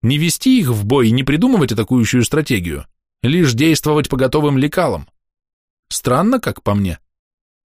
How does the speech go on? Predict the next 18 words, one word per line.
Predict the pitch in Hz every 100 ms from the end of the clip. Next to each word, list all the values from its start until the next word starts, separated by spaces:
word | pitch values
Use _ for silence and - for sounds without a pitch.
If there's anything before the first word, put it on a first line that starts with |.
| _ _ _ _ _ _ _ -
Больше | 92 117 127 147
того, | 127 113
я | 135 123
понял, | 131 143 139
что | - 127
сейчас | 127 117 135 135
инструктор | 131 - 143 - 135
растерян. | 131 135 - 196 123 85 - _ _ _ _ _ _ _ _
Ему | 92 107 123
надо | 117 104
было | 98 104
что-то | - 117 -
предпринять, | 95 95 98 98 139 196
но | 107
он | 107
боялся | 107 110 120 -
неправильных | 104 104 107 95 92 82
действий, | 90 113 202 214